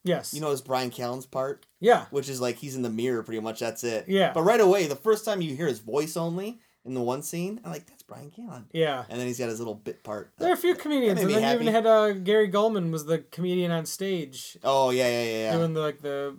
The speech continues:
Speaker 1: stand-up bit that
Speaker 2: Yeah.
Speaker 1: introduces him.
Speaker 2: Yeah, that was
Speaker 1: So,
Speaker 2: sweet.
Speaker 1: but, uh, that's another crazy killer movie, right?
Speaker 2: Oh, yeah.
Speaker 1: Joker.
Speaker 2: That's up there.
Speaker 1: Um,
Speaker 2: Kinda in the same vein as this one, you know?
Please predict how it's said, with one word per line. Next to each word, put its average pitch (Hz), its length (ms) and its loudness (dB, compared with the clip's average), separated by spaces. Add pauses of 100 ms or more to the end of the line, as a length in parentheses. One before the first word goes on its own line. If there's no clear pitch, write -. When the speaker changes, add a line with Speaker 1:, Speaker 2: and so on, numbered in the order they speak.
(100)
Speaker 1:
stand-up 160 420 -6
bit 131 280 -10
that 120 40 -8
Speaker 2:
Yeah. 107 220 -4
Speaker 1:
introduces 135 640 -10
him. 120 340 -14
Speaker 2:
Yeah, 107 60 -16
that 101 100 -16
was 101 160 -14
Speaker 1:
So, 135 140 -10
Speaker 2:
sweet. 120 120 -10 (880)
Speaker 1:
but, 135 220 -6
uh, 127 440 -6 (840)
that's 160 220 0
another 160 360 2
crazy 131 600 -10 (300)
killer 127 220 -14
movie, 123 280 -14
right? 127 360 -12 (160)
Speaker 2:
Oh, 113 160 -4
yeah. 110 220 -2
Speaker 1:
Joker. 151 260 -10 (160)
Speaker 2:
That's 110 180 -14
up 104 160 -12
there. 104 220 -14 (200)
Speaker 1:
Um, 123 420 -16 (180)
Speaker 2:
Kinda 349 120 -10
in 123 60 -8
the 113 60 -6
same 135 240 -6
vein 127 200 -6
as 117 120 -8
this 120 180 -12
one, 160 180 -8
you 139 100 -8
know? 160 240 -8